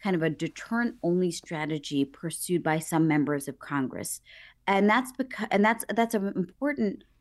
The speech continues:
problem because the push factors at play right now are incredibly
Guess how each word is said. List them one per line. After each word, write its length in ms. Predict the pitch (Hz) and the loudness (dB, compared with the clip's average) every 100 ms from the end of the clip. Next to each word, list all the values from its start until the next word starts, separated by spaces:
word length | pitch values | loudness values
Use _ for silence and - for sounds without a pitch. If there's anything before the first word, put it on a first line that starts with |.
| _ _ _ | _ _ _
problem 440 | 233 226 208 170 | 2 2 4 2
because 360 | 165 160 185 175 | 2 -2 -4 -4
the 80 | - | -6
push 380 | - - 302 - | -6 -4 -4 -2
factors 560 | 196 196 196 180 170 - | -2 -2 -4 -4 -4 -6
at 180 | 165 - | -8 -6
play 220 | - 165 | 0 2
right 280 | 185 202 - | 2 0 0
now 240 | 214 226 | 0 0
are 120 | - 160 | 0 -2
incredibly 640 | 143 - 160 151 151 143 | -4 -6 -6 -2 -2 -2